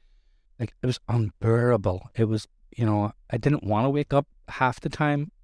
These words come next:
Like, I wasn't suicidal, but I just didn't, it's like, "Do I have to do this again tomorrow? Like, do I really have to do this again tomorrow?" And that's gone. Like, I actually look forward to getting into bed early. If I'm not in bed by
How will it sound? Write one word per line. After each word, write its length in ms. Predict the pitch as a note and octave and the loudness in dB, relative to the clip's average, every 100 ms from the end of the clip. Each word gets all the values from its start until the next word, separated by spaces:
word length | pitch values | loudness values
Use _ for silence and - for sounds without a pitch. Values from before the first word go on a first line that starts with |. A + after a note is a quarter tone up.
| _ - | _ -4
Like, 100 | C3 | -2
I 40 | B2+ | 2
wasn't 300 | C#3+ C#3+ - | 0 -2 -2
suicidal, 680 | D3+ A#2+ - F#2 A#2+ D3+ | -2 -2 -2 -2 0 0
but 140 | D#3+ C#3 | 0 0
I 20 | |
just 200 | C#3+ - | -2 0
didn't, 240 | B2+ A#2 _ _ _ _ _ _ | 0 0 _ _ _ _ _ _
it's 100 | - | -12
like, 80 | F3+ _ - | -12 _ -12
"Do 80 | E3+ | -6
I 40 | |
have 180 | F#3 - | -6 -4
to 100 | B2 | -4
do 220 | A#2 A2 | 0 2
this 220 | C3+ - | 2 0
again 320 | B2+ A#2 A2+ | -2 0 0
tomorrow? 680 | - G2 F#2+ F#2+ C3+ F3+ E3 - | -2 -4 -2 0 0 0 -4 -6
Like, 100 | D#3 - | -12 -2
do 140 | D#3+ D#3+ | 2 4
I 100 | D#3 | 2
really 360 | C#3+ C#3 D#3+ | 0 0 0
have 180 | D3+ - | -2 -4
to 80 | F#2+ | -4
do 160 | A2 G#2+ | 0 0
this 180 | G#2+ | 0
again 280 | G2 G2+ F#2+ - | -2 0 -2 -2
tomorrow?" 460 | G2+ G2+ B2 C#3+ _ _ _ _ _ _ _ _ _ - | -2 0 0 -2 _ _ _ _ _ _ _ _ _ 0
And 260 | B2 A#2 - _ - | 2 2 -2 _ -4
that's 260 | C#3+ D#3+ - | -4 -4 -8
gone. 500 | - G2 A2+ B2+ G#2 - _ _ - | -4 0 2 2 0 -4 _ _ -10
Like, 120 | C3+ _ C3 | -10 _ -2
I 160 | C#3+ | 2
actually 460 | C#3 B2+ - A2 G2+ - _ A#2+ | 2 0 -2 -4 -4 -12 _ 0
look 260 | B2 - | 2 2
forward 420 | - G#2 G2 A#2 | -2 0 2 0
to 60 | G2+ | 0
getting 280 | F#2 G2 G2 | 0 0 2
into 200 | F#2 E2+ | 0 0
bed 260 | F#2 F#2 | -2 -2
early. 480 | F2 F#2+ A2 C3+ C3 | -2 -2 0 0 0
If 120 | A2+ | -2
I'm 160 | A#2 B2+ | 0 0
not 160 | C3 G#2+ | -2 -4
in 60 | |
bed 240 | G2+ G#2 A2 | -2 -2 0
by 180 | G#2 | -2